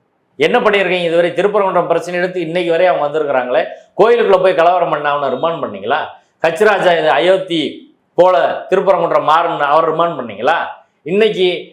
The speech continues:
அவங்க அனுமதி கேக்குறாங்க. அங்க ஆறுபடை வீடு வச்சு மினியேச்சர் மாதிரி பண்ணி எல்லாம் பண்ணணும், பூஜை பண்ணணுன்றாங்க. இதெல்லாம் ஆகமத்துக்கு நேர் விரோதமானது. கச்சானன்ஸ் டிபார்ட்மெண்ட்ல இருந்து கேஸ்ல இம்ப்ளி-,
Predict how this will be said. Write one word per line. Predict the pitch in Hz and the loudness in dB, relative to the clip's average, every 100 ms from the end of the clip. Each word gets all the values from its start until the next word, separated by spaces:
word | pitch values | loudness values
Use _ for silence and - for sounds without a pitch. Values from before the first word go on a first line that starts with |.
| _ | _
அவங்க | 135 156 165 | -2 0 2
அனுமதி | 156 190 208 170 | 0 2 0 0
கேக்குறாங்க. | 160 170 156 143 131 123 117 - _ _ | 2 2 2 0 0 -2 -4 -10 _ _
அங்க | 117 131 131 113 - - | -6 -2 0 -2 -6 -4
ஆறுபடை | 123 190 214 208 202 | 2 2 4 2 2
வீடு | 180 214 196 | 2 2 2
வச்சு | 175 - 160 | 2 0 -4
மினியேச்சர் | 143 170 202 185 165 170 | -4 0 0 0 -2 0
மாதிரி | 170 147 | 0 0
பண்ணி | 143 156 | -2 0
எல்லாம் | 156 156 143 | 0 0 -2
பண்ணணும், | 139 143 127 | -2 -4 -4
பூஜை | 175 180 170 | -2 0 0
பண்ணணுன்றாங்க. | 156 143 131 131 139 | 0 -2 -2 -4 -4
இதெல்லாம் | 143 165 170 | -4 -2 0
ஆகமத்துக்கு | 160 180 180 180 170 156 | 0 -2 -4 -8 -6 -2
நேர் | 196 190 | 0 0
விரோதமானது. | 175 175 170 151 139 123 - - _ - | -2 -2 -2 -4 -4 -4 -6 -10 _ -4
கச்சானன்ஸ் | 147 202 202 165 160 | 0 0 0 -4 -4
டிபார்ட்மெண்ட்ல | 165 170 160 170 | -2 -2 -2 -4
இருந்து | 185 175 | -4 -2
கேஸ்ல | 190 165 170 | -2 0 -4
இம்ப்ளி-, | 170 175 185 165 165 | -4 -6 -6 -6 -10